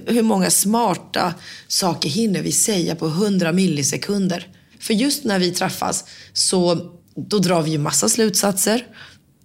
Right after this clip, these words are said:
Och, eh, men det är faktiskt i första hand två, två stycken egenskaper som är de allra, allra viktigaste. Den första frågan som andra ställer sig om oss när de träffar oss,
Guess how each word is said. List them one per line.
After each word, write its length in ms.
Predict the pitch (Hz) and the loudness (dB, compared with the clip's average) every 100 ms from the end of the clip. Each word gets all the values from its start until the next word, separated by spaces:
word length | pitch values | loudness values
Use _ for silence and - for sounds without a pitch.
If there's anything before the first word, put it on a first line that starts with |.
| _ | _
Och, 540 | - 180 185 - - 180 | 2 2 0 -14 -4 0
eh, 360 | 165 156 160 156 - - | 2 2 0 -2 -12 -8
men 180 | - 208 | 0 2
det 160 | 165 180 | 2 2
är 20 | |
faktiskt 360 | 208 170 175 180 | 0 -2 -2 0
i 80 | |
första 440 | - - - 185 151 | -2 -2 -2 -2 -2
hand 160 | 151 | -2
två, 360 | - - 233 196 | -2 2 2 2
två 320 | - - 220 | -2 0 0
stycken 300 | 190 160 160 | 2 0 0
egenskaper 920 | 147 208 185 185 - 196 185 185 - - - - | 0 0 2 0 0 0 -2 -2 -6 -6 -18 -6
som 280 | - 208 190 | -2 2 2
är 60 | |
de 160 | 160 151 - | 2 -2 -4
allra, 400 | - 233 165 147 | 0 4 4 2
allra 340 | - 160 139 143 | 0 0 0 0
viktigaste. 760 | 185 190 220 202 175 - - 151 - - _ - | 0 0 -2 0 -2 -4 -8 -8 -14 -20 _ 0
Den 180 | 262 | 2
första 480 | 233 - 285 - 277 | 2 2 2 2 -2
frågan 340 | 269 220 185 190 | 2 2 2 0
som 120 | 185 | 2
andra 240 | 180 170 | 2 2
ställer 320 | 165 170 156 147 | 0 0 0 2
sig 200 | 160 - | 0 0
om 280 | 202 190 | 2 2
oss 260 | 156 160 165 | 2 0 0
när 140 | 160 | -2
de 140 | 143 143 | 0 0
träffar 300 | 143 135 - | -2 -2 -2
oss, 200 | - | -2